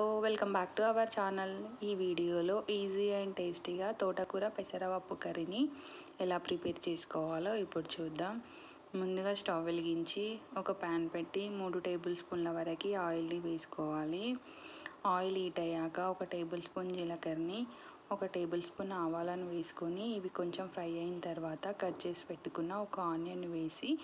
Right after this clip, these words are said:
ఫ్రై చేసుకోవాలి. ఇప్పుడు ఒక టేబుల్ స్పూన్ అల్లం వెల్లుల్లి పేస్ట్ను వేసి పచ్చివాసన పోయేంత వరకు ఫ్రై చేసుకోవాలి. ఇందులోనే కొంచెం పసుపు, కరివేపాకును వేసి ఫ్రై చేసుకొని ముందుగానే మనం కట్ చేసి కడిగి పెట్టుకున్న తోటకూరను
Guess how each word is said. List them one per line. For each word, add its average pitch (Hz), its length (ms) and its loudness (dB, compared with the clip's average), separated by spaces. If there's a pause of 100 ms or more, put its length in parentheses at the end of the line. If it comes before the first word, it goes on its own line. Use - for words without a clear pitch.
(380)
ఫ్రై 180 140 4 (120)
చేసుకోవాలి. 165 760 -2 (180)
ఇప్పుడు 190 260 0 (480)
ఒక 190 180 2
టేబుల్ 170 320 2
స్పూన్ 190 240 -4
అల్లం 165 300 2
వెల్లుల్లి 170 400 0
పేస్ట్ను 170 400 -2
వేసి 160 220 -2 (100)
పచ్చివాసన 170 560 0 (100)
పోయేంత 165 500 0
వరకు 165 360 -2
ఫ్రై 185 140 0 (120)
చేసుకోవాలి. 165 580 -2 (100)
ఇందులోనే 185 420 -2 (100)
కొంచెం 180 380 -2
పసుపు, - 460 -6
కరివేపాకును 170 720 0
వేసి 165 300 0 (640)
ఫ్రై 180 140 2 (140)
చేసుకొని 190 500 -2 (520)
ముందుగానే 196 540 0 (120)
మనం 190 200 -2 (100)
కట్ 185 240 0
చేసి 185 220 -2 (100)
కడిగి 180 340 0
పెట్టుకున్న 185 440 -2 (120)
తోటకూరను 185 720 -2